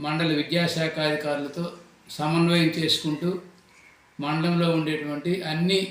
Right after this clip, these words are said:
విద్యాపరమైనటువంటి సమస్యలు అనేటువంటి పరిష్కారం చేయడానికి ఈ నోడల్ ఆఫీసర్గా నియమించడం అనేది జరిగింది. ముఖ్యంగా స్కూల్ డేటా, ఈవేళ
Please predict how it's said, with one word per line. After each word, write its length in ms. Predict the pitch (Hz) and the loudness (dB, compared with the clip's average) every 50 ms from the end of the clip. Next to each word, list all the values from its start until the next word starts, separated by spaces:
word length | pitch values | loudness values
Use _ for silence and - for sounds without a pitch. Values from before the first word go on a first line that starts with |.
| - - - - 156 | -8 -14 -12 -10 -8
విద్యాపరమైనటువంటి 1040 | 147 131 - 175 175 170 170 175 165 156 160 160 160 156 156 147 135 147 143 143 135 - 143 | -4 2 4 6 6 6 6 4 0 0 0 0 0 0 0 -2 -2 -4 -6 -6 -6 -8 -6
సమస్యలు 440 | 147 151 151 147 - - 160 139 139 | -6 -4 -4 -4 -4 -2 -2 -2 -2
అనేటువంటి 380 | 139 139 120 131 135 131 131 165 - - | -4 -6 -8 -10 -12 -10 -8 -8 -8 -8
పరిష్కారం 460 | 139 127 120 - - 160 151 147 139 - - | -8 -10 -8 -8 -8 -6 -6 -6 -6 -6 -8
చేయడానికి 480 | 139 131 131 135 131 131 131 - 110 - - - - - - - _ _ _ _ _ _ _ _ - | -8 -8 -8 -8 -10 -10 -10 -10 -12 -12 -14 -16 -20 -20 -20 -20 _ _ _ _ _ _ _ _ -2
ఈ 100 | 151 143 143 139 | 0 0 2 2
నోడల్ 380 | 139 147 151 156 160 165 160 160 160 - 160 160 151 | 0 2 2 2 2 2 2 2 0 -4 -8 -8 -8
ఆఫీసర్గా 580 | 147 143 151 151 127 - 147 147 143 139 160 165 156 143 | -6 -6 -6 -6 -6 -6 -8 -8 -6 -6 -6 -6 -4 -4
నియమించడం 460 | 135 143 147 147 135 131 139 139 135 131 | -6 -6 -6 -6 -6 -6 -8 -8 -8 -10
అనేది 200 | 135 131 120 117 139 | -10 -10 -8 -6 -6
జరిగింది. 440 | 139 139 135 143 143 143 143 160 202 - - - - _ _ _ _ _ _ _ _ _ _ _ _ _ _ _ - | -6 -4 -4 -4 -4 -4 -4 -6 -6 -8 -10 -16 -20 _ _ _ _ _ _ _ _ _ _ _ _ _ _ _ -8
ముఖ్యంగా 440 | 170 160 - - 190 185 180 190 180 170 156 156 170 - - - - - _ _ - - - - - - - _ _ _ _ _ _ _ _ _ _ _ _ _ _ _ | -6 -6 -4 -2 -2 2 2 4 4 4 4 2 0 -6 -10 -14 -18 -20 _ _ -16 -16 -14 -16 -18 -20 -20 _ _ _ _ _ _ _ _ _ _ _ _ _ _ _
స్కూల్ 380 | - - - - 196 196 226 226 180 170 | -8 -8 -2 2 4 4 4 6 6 4
డేటా, 280 | 165 165 160 160 143 - - - - - - _ _ _ _ _ _ _ _ _ _ _ - | 4 4 4 2 0 -2 -4 -8 -14 -18 -20 _ _ _ _ _ _ _ _ _ _ _ -8
ఈవేళ 360 | 170 165 165 180 190 185 180 | -4 0 2 4 4 4 4